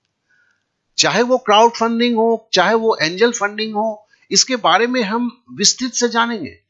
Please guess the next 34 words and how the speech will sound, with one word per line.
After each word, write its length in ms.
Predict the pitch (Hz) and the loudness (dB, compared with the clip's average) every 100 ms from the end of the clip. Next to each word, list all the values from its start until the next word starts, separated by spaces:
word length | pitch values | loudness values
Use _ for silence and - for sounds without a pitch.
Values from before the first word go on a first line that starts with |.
| _ _ _ - | _ _ _ 0
लेकिन 420 | 131 202 254 302 | 4 4 4 0
सबसे 560 | 262 - 180 - - 269 | 0 2 0 2 0 0
पहली 440 | - 165 156 226 | -4 -2 -2 -2
जरूरत 400 | 185 156 156 170 170 | -2 0 2 0 0
है 100 | 196 | -2
कि 160 | 202 | -2
वो 380 | 208 113 220 220 | -8 -4 0 2
जमाना 360 | 151 135 143 220 | 2 2 2 2
आप 420 | 233 - 139 - - | 0 2 -2 -2 -8
भूल 160 | 208 | -6
जाइए, 360 | 196 95 80 80 _ _ _ _ _ _ _ _ | -4 -6 -8 -20 _ _ _ _ _ _ _ _
कि 120 | - 240 | 0 2
जिस 300 | - 226 - | 2 0 0
जमाने 400 | 156 139 160 220 | 0 0 0 0
में 140 | 220 | 2
आप 260 | 160 156 - | 2 0 -2
कुछ, 300 | 160 - - | -4 -2 0
आपने 320 | 127 127 143 | -2 -4 -6
कुछ 300 | 135 139 - | -8 -6 -4
नया 200 | 127 180 | 0 0
सोचा 380 | 208 175 170 175 | 0 -6 -2 -2
है, 320 | 160 180 175 _ _ - | 0 -4 -8 _ _ -4
नए 240 | 120 196 | 0 0
सोचा 380 | 240 196 180 180 | 0 -2 0 2
है, 60 | 170 | 2
तो 140 | 170 | 0
भूल 200 | 139 127 | -4 0
ही 80 | 202 | 2
जाइए 260 | 180 165 160 | 2 2 2
कोई 160 | 160 | -2
बैंक 280 | 123 135 147 | 0 0 0
आपको 220 | 127 - 131 | -6 -8 -10
पैसा 340 | 113 95 117 | -8 -4 -2
देगा, 460 | 117 139 151 - | -2 -4 -4 -6